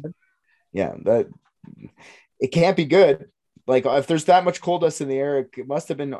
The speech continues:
aberrant fucking working conditions. And I'm gonna give you a guarantee there in China in nineteen forty, they were getting paid zero. They were getting paid in fucking, uh, whatever General Mao thought their region of the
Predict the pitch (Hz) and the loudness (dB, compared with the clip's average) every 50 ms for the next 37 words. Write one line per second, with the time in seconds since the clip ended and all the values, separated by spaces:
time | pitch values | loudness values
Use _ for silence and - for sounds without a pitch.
0 | - _ _ - 123 143 147 151 160 160 160 156 151 - - - 143 147 - 165 | -16 _ _ -2 0 0 2 2 0 0 -2 -2 -4 -8 -6 -4 -4 -4 -4 -6
1 | 143 139 127 120 135 151 - 156 131 127 127 120 120 120 - 143 131 - - - | -8 -8 -4 -4 -4 -4 -4 -8 -8 -8 -8 -8 -8 -8 -8 -10 -10 -12 -14 -20
2 | - - - - - 208 226 208 190 175 170 175 180 175 170 156 127 - 202 196 | -20 -20 -8 -2 2 4 4 4 4 4 2 2 2 2 2 0 0 -4 -6 -2
3 | 175 175 160 151 147 117 170 180 180 175 165 - - 170 175 180 185 170 156 147 | 0 0 0 0 0 0 -2 -2 0 -2 -4 -6 -8 -10 -8 -6 -4 -2 0 0
4 | 147 147 147 135 - 156 143 151 156 160 156 147 151 151 151 156 160 151 - - | 0 -2 -4 -4 -4 -2 -2 -2 -2 -4 -4 -4 -6 -6 -6 -8 -10 -10 -6 -2
5 | 147 156 160 170 165 143 147 143 143 143 139 139 139 139 - 131 135 127 117 110 | -2 0 0 0 0 0 2 2 2 2 0 -2 -2 -2 -4 -4 -4 -4 -4 -6
6 | 123 135 135 123 101 87 87 - _ _ _ _ _ _ _ 127 135 139 135 143 | -4 -2 0 0 -2 -2 -6 -8 _ _ _ _ _ _ _ 2 4 4 4 4
7 | 147 147 127 127 135 139 147 135 135 127 123 113 113 - 131 117 - - - 110 | 2 2 -2 -2 -2 -2 0 0 -2 -2 -4 -8 -8 -8 -6 -6 -4 -6 -6 -6
8 | 107 101 101 - - - _ _ _ _ - - 117 117 113 104 101 95 90 - | -8 -10 -14 -16 -20 -20 _ _ _ _ -2 0 2 2 4 4 4 2 2 2
9 | 92 120 139 143 139 139 135 123 139 135 135 135 127 127 127 127 127 123 120 - | 2 2 2 4 2 0 0 0 0 2 2 2 2 2 2 0 0 0 0 -2
10 | - 123 120 - 117 117 120 117 104 117 131 135 123 123 123 123 117 107 - 113 | -2 -4 -4 -4 -6 -8 -10 -10 -8 -6 -6 -6 -6 -6 -8 -8 -8 -8 -6 -4
11 | 117 113 107 107 98 - | -2 -2 0 -2 -4 -6